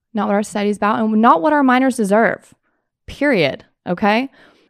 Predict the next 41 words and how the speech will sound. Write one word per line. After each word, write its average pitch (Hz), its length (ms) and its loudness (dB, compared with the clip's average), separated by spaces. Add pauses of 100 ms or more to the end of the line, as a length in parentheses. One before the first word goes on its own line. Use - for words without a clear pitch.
(320)
Our 190 100 6
latest 202 320 2
update, 202 580 -2
okay, 208 340 -2
if 196 100 -6
you're 185 80 -2
wondering, 190 320 0
"Oh, 233 160 0
Angie," 240 500 -4 (600)
Angie 269 420 0
did 220 560 2 (380)
give 196 160 -2
an 202 80 -2
interview 202 400 -2
in 190 80 0
two 190 120 -4
thousand 180 280 -2
six. - 540 -6 (440)
Very 180 160 -4
brief 180 260 -6
one. 185 280 -4 (1120)
The 196 80 0
title 226 600 2
of 190 180 -2
this 202 480 -2 (260)
from 208 160 -4
A 202 120 -2
B 208 100 0
C 208 140 -4
News 202 220 -2
is, 180 260 0 (400)
"Girl 269 360 4
whose 262 280 -2
French 247 340 0
fry 254 220 2
arrest 220 640 0
led 208 300 0
to 214 120 -2
Metro 233 480 -2
policy 233 480 -4
change 202 640 -4